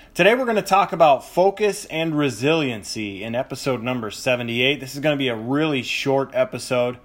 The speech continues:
Focus and resiliency are two of the most important things those looking to con-, succeed can have, I think.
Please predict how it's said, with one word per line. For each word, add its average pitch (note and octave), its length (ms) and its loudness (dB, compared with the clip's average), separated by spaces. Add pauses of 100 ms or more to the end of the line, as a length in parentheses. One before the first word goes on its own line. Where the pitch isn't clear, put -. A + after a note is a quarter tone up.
(520)
Focus A#3 360 4
and A#3 140 0
resiliency D3 760 2
are C3 140 -2
two F#3 220 2
of D#3 80 -2
the D#3+ 80 0
most D3+ 260 2
important G3 580 -4
things C3 420 -2
those C#3 440 -2
looking C3 360 -2
to B2 220 -4
con-, B2+ 220 -6
succeed C3+ 880 -4
can B2+ 160 -6
have, A#2+ 380 -2
I F#2 80 -8
think. G2+ 420 -16